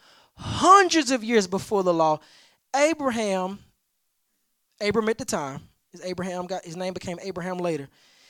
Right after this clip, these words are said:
he gave a tithe to Melchizedek, who was king and priest of God Most High,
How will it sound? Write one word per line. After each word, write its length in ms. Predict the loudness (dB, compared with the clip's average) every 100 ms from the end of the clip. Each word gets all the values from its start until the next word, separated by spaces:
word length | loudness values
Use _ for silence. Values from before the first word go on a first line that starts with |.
| _ _
he 140 | -8
gave 440 | -4 -2 0 0 -2
a 120 | -4 -6
tithe 600 | -6 -2 0 0 -2 -4 -10 -20 -20 _ _ _ _ -8
to 100 | -2
Melchizedek, 1120 | 2 0 -2 _ _ -8 -4 -4 -2 -4 -6
who 160 | -6
was 220 | -4 -4 -6
king 520 | -6 -6 -6 -10 -14 _ _ _ _ _
and 220 | -12 -12 -8
priest 400 | -2 0 0 -2
of 120 | 0
God 260 | 2 2
Most 240 | 0 -4 -4
High, 340 | -6 -6 -6